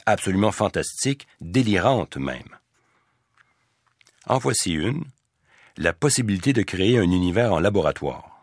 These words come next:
Tout d'abord, mentionnons que l'énergie totale de l'univers pourrait être environ nulle,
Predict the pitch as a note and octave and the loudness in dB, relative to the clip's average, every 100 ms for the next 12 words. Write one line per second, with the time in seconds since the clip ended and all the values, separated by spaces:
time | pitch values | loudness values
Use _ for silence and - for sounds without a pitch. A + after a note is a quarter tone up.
0 | _ _ _ _ _ _ - - B2 G#2 | _ _ _ _ _ _ -20 -2 2 4
1 | G2+ C3 C#3+ A#2+ _ - - F2+ A#2 - | 4 4 2 -4 _ -20 -4 2 2 2
2 | G#2 C#3+ A2+ F2 F2+ F2+ G2 - A#2 - | 2 2 2 0 0 0 -2 0 0 2
3 | C3 A2+ F2 F2 D#2 F2+ A#2+ - G2+ G#2+ | 0 2 0 0 2 2 2 0 0 0
4 | - F#3+ A3 E2+ D2 D#2 D2 E2 C#2 | 0 -2 0 -2 -2 -4 -2 -4 -4